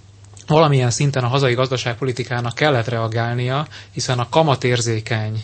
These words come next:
e, megtakarítók valószínűleg egyébként, e, nagyobb arányban tették volna át a megtakarításaikat euróba, eh, ha nem lett volna egy ilyen vonzó dolog, mint a, mint a lakossági állampapír. Tehát összességében, ha mondjuk súlyozzuk a,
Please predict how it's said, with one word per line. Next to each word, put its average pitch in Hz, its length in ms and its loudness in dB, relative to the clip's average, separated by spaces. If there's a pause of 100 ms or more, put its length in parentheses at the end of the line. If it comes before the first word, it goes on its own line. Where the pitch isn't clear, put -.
(120)
e, 113 360 -4
megtakarítók 143 840 0
valószínűleg 139 840 2
egyébként, 139 760 -4
e, 135 560 0 (760)
nagyobb 151 280 2
arányban 131 340 2
tették 123 320 0
volna 120 180 0
át 120 160 -2
a 120 40 2
megtakarításaikat 117 960 -2
euróba, 113 640 -2 (240)
eh, 123 280 -4
ha 127 100 0
nem 127 200 2
lett 117 160 -2
volna 120 340 0
egy 113 140 -4
ilyen 117 200 -4
vonzó 117 340 -4
dolog, 110 260 -4
mint 110 260 -6
a, 113 320 -4
mint 117 180 -8
a 123 60 -6
lakossági 120 580 -4
állampapír. 110 680 -8 (400)
Tehát 123 220 -2
összességében, 131 680 0
ha 120 60 -2
mondjuk 117 240 -6
súlyozzuk 117 680 2
a, 107 180 -4